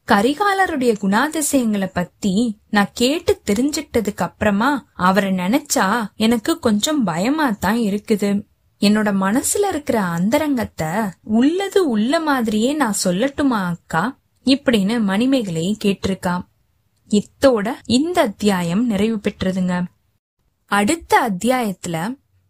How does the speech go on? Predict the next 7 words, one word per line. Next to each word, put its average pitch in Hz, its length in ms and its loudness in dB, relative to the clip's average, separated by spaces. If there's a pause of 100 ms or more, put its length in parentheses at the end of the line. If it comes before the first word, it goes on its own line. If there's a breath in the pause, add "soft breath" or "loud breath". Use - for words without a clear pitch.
மணிமேகலை 285 800 0
நந்தினி 240 640 0
கிட்ட 202 280 -2
என்ன 247 500 0
அந்தரங்கத்தை 208 720 -2
சொல்ல 202 440 -4
போறா, 175 360 -4